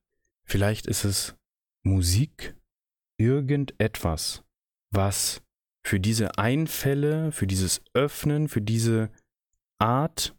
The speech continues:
der Lebensbereicherung in diesem Flow-Zustand sorgen kann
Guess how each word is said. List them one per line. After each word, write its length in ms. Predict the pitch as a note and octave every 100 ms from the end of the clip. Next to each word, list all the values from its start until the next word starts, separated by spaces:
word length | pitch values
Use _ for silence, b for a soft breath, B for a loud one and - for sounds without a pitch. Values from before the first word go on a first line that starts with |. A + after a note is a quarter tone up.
| _ A2+
der 100 | G2+
Lebensbereicherung 1080 | C3 - A#2+ G#2+ G#2+ G#2 G#2 G2+ G#2 G#2 - _ _ _ _ -
in 180 | B2
diesem 260 | A#2 G#2 G2+
Flow-Zustand 840 | - A2+ B2 D3+ - G2 - F#2 E2
sorgen 360 | F2 E2 E2
kann 340 | - F2 G#2